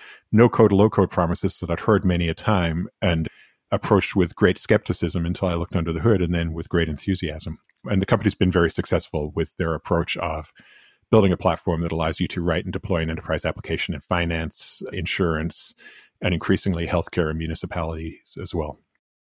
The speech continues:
Uncork's particularly proud of what we did around covid with our emergency response solutions. We started within a few days of gathering resident health information and being a backstop for three one one around covid,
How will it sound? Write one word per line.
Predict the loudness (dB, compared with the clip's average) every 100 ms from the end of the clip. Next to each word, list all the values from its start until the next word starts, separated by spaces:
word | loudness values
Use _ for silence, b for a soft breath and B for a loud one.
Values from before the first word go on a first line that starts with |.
| _ _ 2
Uncork's | 4 4 2
particularly | 0 4 4
proud | 4
of | 6
what | 4
we | 4
did | 4
around | 4 2 2
covid | 4 4 6 2 0
with | -4 0 2
our | 4
emergency | 4 4 2 0 0
response | 0 0 0 0
solutions. | -2 -6 -6 -8 -12 -14 -18 b b b b _ 0
We | 0
started | 2 4 6 6 4 -2
within | 2 2 4
a | 0
few | -2 -2 2 2
days | 4 4 4 2 -4 -8 -8 0
of | 2 6
gathering | 6 6 6
resident | 4 4 2
health | 2 2
information | -2 -2 0 0 0
and | 0 0
being | 2 2
a | 2
backstop | 0 0 -2 -4 -2 -2
for | -2 -4
three | 0 0
one | 0 -4
one | -4 -4
around | -4 -6 -6
covid, | -6 -6 -8